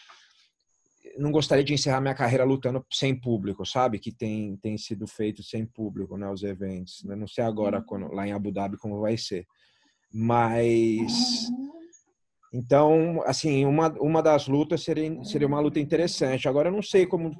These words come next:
Speaker 1: como seria se ele faria um catchweight, né? Porque eu sou do peso de baixo hoje em dia. Isso é o único, é o único, é... Único s-, porém.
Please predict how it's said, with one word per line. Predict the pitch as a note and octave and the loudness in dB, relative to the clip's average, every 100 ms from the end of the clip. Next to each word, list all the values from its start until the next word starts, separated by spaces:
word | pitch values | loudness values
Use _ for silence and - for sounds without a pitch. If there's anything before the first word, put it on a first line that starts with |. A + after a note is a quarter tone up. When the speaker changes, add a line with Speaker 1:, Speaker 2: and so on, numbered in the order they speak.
| - | -6
Speaker 1:
como | D#3 | -4
seria | C#3+ C#3+ C3 C#3 | 0 0 2 2
se | C3 | 2
ele | C3 | -2
faria | B2+ B2 B2+ | 0 0 2
um | C3+ | 0
catchweight, | C3 B2 - A2+ A2+ C#3 C#3 - A2+ | 0 -2 0 0 4 4 2 -2 -2
né? | B2+ | -2
Porque | A#2 A2+ | -4 -2
eu | B2 | -2
sou | B2+ | -2
do | B2+ | -4
peso | A#2+ C3 A#2 | -4 -6 -6
de | C3+ | -6
baixo | A2+ A#2 A#2 - | -4 -2 -2 -4
hoje | A2+ A#2+ | -6 -6
em | A2 | -8
dia. | G#2+ A#2+ C#3+ - _ - _ _ _ _ | -6 -2 -2 -4 _ -20 _ _ _ _
Isso | B2 - C3+ | -6 2 4
é | |
o | B2+ | 6
único, | C#3 C#3+ D3 | 6 4 2
é | A#2 | 4
o | B2 | 4
único, | C3 C3+ - C3+ B2 A2 - | 2 0 0 2 2 0 -4
é... | G#2+ G#2+ G2+ F2+ E2 D#2 C#2+ B1+ - A3 - _ _ _ _ _ _ | -4 -2 -2 -2 -4 -4 -6 -4 -4 -4 -6 _ _ _ _ _ _
Único | A#2 B2+ B2+ | -8 -8 -6
s-, | A#2+ - - _ _ | -8 -8 -14 _ _
porém. | C3 B2 G#2+ G2 | 2 4 4 -2